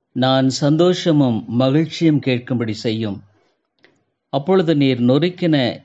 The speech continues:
எலும்புகள் களிகூரும்." தாவீது தன்னுடைய வாழ்க்கையில் பாவத்தில் விழுந்த பின்பாக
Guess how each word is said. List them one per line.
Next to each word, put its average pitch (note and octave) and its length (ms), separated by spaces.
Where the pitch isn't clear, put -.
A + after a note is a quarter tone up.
எலும்புகள் A#2+ 920
களிகூரும்." G2+ 760
தாவீது B2 580
தன்னுடைய A#2 380
வாழ்க்கையில் A#2 720
பாவத்தில் B2 840
விழுந்த C#3 560
பின்பாக F#2+ 640